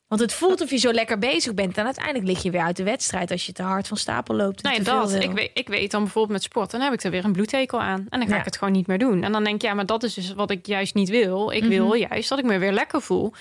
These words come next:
Speaker 1: Ja.
Speaker 2: En als ik elke dag een kwartier, dan kan ik ook nooit tegen mezelf zeggen, "Ik heb er geen tijd voor." Het duurt ook nooit te lang dat ik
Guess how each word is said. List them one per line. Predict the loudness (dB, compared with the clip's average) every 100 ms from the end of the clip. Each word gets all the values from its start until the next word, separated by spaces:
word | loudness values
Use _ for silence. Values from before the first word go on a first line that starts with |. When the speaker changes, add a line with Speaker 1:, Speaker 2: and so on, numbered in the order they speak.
| -6
Speaker 1:
Ja. | -2 0
Speaker 2:
En | 0
als | 0
ik | -2
elke | 0 0 0
dag | -2
een | -2
kwartier, | -4 -8 -2 0
dan | 0
kan | -2 -2
ik | 0
ook |
nooit | 2 2 0
tegen | -2 -4
mezelf | -2 -2
zeggen, | -2 -4 -6
"Ik |
heb | -8 -8
er |
geen | -8 -6
tijd | -2 -2 -2
voor." | 0 -2 -2 -20 -6
Het | -2
duurt | 0 0 -2
ook | 2
nooit | 2 0 -4 -2
te | 0
lang | 2 2 0 -10 _ _
dat | -4 -2 0
ik | -4 -6